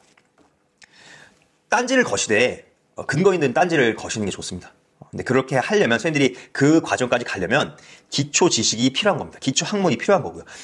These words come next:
무작정 테크닉만 외워서는 안 된다는 겁니다. 테크닉만 배워서도 안 되는 거고. 이런 기초 학문 없이 이게 그냥 저 쌤이나 좋대, 저 쌤이나 저 교육 좋대, 이거 한번 들어보자, 이거 한번 써보자. 그 테크닉을 배워서 잘 쓰는 사람들은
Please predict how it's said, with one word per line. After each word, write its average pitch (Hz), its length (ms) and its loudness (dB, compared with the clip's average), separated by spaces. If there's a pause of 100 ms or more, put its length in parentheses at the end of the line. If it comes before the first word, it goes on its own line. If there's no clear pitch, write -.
무작정 214 460 0
테크닉만 247 540 0
외워서는 110 320 0
안 90 100 -8
된다는 127 300 0
겁니다. 80 220 -18
테크닉만 196 360 -2
배워서도 104 300 0
안 - 100 -8
되는 110 180 -6
거고. - 180 -18 (440)
이런 208 160 2
기초 - 220 -2
학문 240 160 2
없이 131 500 0 (440)
이게 - 180 -6
그냥 220 200 -2
저 - 160 -2
쌤이나 226 280 2
좋대, - 200 -4
저 - 120 -4
쌤이나 202 260 0
저 160 140 2
교육 208 140 2
좋대, 190 220 0
이거 151 140 2
한번 185 140 -4
들어보자, 135 340 0
이거 117 140 2
한번 143 100 -2
써보자. 175 440 0 (1200)
그 180 140 4
테크닉을 220 680 2
배워서 117 520 4
잘 113 240 0
쓰는 220 220 -2
사람들은 135 600 0